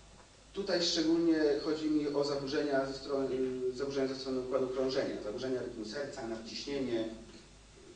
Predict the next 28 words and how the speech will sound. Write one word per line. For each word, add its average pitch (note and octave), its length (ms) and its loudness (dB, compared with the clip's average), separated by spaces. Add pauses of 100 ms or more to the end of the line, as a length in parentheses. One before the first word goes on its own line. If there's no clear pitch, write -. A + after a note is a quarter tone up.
To F3 140 4
wszystko D3 360 0
może C3+ 460 6 (320)
ulec, C3+ 320 6 (1000)
y, - 40 -8
rozchwianiu - 440 0
na G2 80 -2
żywieniu G2 320 -6
optymalnym. - 480 -12
Czyli A2+ 200 -10
po D3+ 220 -6 (300)
przejściowym D#3 680 0
spadku - 460 -6
ciśnienia G#2 460 -10 (640)
przez A#2 180 -10
pierwsze D3 240 -4
parę B2+ 220 -4
tygodni A#2+ 540 -2 (480)
przy D3+ 100 -8
niedoborze D#3 460 2
węglowodanów C#3+ 720 2
może D#3+ 220 -2
dochodzić C#3+ 360 -4
do C3 100 -4
zatrzymania C3 540 -4
wody C#3 200 -2
w C3+ 80 -4
organizmie, B2+ 560 -2